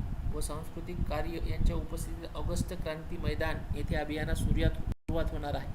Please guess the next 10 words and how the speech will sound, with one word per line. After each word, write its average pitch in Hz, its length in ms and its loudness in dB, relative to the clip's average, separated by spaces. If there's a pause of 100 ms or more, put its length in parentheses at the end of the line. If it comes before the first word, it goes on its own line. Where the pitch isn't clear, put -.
(120)
नऊ 147 280 -2
ऑगस्ट 151 220 -2
या 156 60 -4
क्रांती 151 380 0
दिनापासून 156 540 0
या 156 120 -4
अभियानाची 151 440 0
सुरुवात 165 320 0
झालेली 143 360 -4
आहे. 127 80 -2